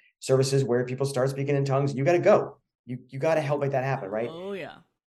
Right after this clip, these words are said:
Speaker 1: I mean, you c-, whether that's manipulation is sort of a,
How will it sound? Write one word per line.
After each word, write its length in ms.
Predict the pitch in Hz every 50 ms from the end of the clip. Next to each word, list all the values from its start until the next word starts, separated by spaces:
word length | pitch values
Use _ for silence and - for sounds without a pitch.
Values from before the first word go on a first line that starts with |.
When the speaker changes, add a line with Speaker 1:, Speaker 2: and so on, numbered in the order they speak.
| _ _ -
Speaker 1:
I 100 | 156 160
mean, 160 | 160 160 160
you 160 | 165 175 170 -
c-, 120 | - - - _ _ _ -
whether 360 | 175 151 170 190 190 208 196
that's 280 | 196 170 160 - - 143
manipulation 920 | 143 139 147 143 135 135 127 147 175 180 180 - - 147 139 135 131 131
is 180 | 127 123 - -
sort 140 | 135 127
of 160 | 123 117 117
a, 40 | 123